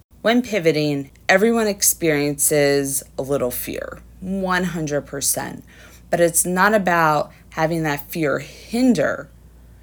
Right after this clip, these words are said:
you going after what you want. And I love when I talk to people and they say, "You know, I took a calculated risk."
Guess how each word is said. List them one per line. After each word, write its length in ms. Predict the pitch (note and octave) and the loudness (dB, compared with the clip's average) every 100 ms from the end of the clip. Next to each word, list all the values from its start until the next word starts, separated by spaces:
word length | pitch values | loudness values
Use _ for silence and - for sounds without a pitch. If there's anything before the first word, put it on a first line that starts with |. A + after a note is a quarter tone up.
| - - | -20 -6
you 140 | F#3 | 2
going 300 | F#3 D#3+ D#3 | 6 6 6
after 300 | D3+ D3+ C3+ | 2 0 -2
what 160 | C3 - | -2 -4
you 100 | - | -6
want. 320 | - - - - - - - - - - - - - | -4 -6 -8 -14 -20 -20 -20 -20 -20 -20 -20 -12 -4
And 420 | F3+ F3 E3+ E3 - | -2 0 0 -2 0
I 100 | E3 | 0
love 380 | D#3+ G3 A3+ G#3+ | 4 4 4 2
when 180 | G#3 | -2
I 300 | F3+ E3 E3+ | 0 0 -2
talk 320 | E3 - F#3 - | -4 -6 -6 -4
to 120 | E3 | -4
people 760 | - D#3 D#3 D3 C#3+ C#3+ - - | -4 -6 -2 0 0 -2 -4 -6
and 160 | D#3+ | -4
they 140 | D#3 D#3 | -2 -2
say, 320 | - E3 D3+ | -2 2 2
"You 180 | D#3 F#3 | 0 -2
know, 320 | B3+ D#4 E4 | 0 0 0
I 100 | - | -2
took 240 | G#3 F4 F4 | -4 -4 -2
a 80 | C4 | -4
calculated 1200 | - - - F#3 F#3 G3 E3+ D#3 D3+ D3 B2+ A#2 | -8 -12 -4 -4 -4 0 2 2 0 -2 -4 -6
risk." 480 | - - - - | -8 -6 -6 -8